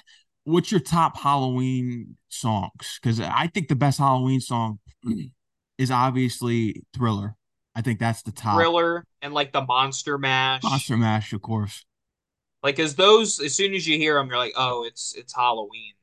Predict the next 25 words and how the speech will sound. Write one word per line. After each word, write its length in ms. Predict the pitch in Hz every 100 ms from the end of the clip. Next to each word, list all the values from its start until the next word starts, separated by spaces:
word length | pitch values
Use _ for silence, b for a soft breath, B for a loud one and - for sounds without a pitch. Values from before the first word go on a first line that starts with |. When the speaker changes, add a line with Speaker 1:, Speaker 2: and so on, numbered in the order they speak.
| _ _ _ _
Speaker 1:
Yeah. 160 | 113 95
Speaker 2:
And 140 | -
stuff. 360 | - 107 101 - _ _ _ _ _ -
But 260 | 160 160 135
I've, 260 | 175 190 165
I've 220 | 220 226
found 240 | 208 233
a 60 | 226
lot 220 | 220 220
of, 100 | 175
like, 160 | 165 - -
older 720 | 135 143 156 165 170 170 175 _ _ _ -
songs, 440 | - 170 175 175
like, 160 | 165 151 131 127
vintage 560 | 147 160 - 175 170
Halloween 640 | 175 170 175 185 190 190 190
music 440 | 190 196 196 196
that 120 | 185
I 120 | 185 190
really 300 | 190 196 196
like. 540 | 190 196 202 _ _ _ _ _ _ -
Like, 120 | 139
I'm 80 | 147
talking, 280 | 165 156 147
like, 180 | 123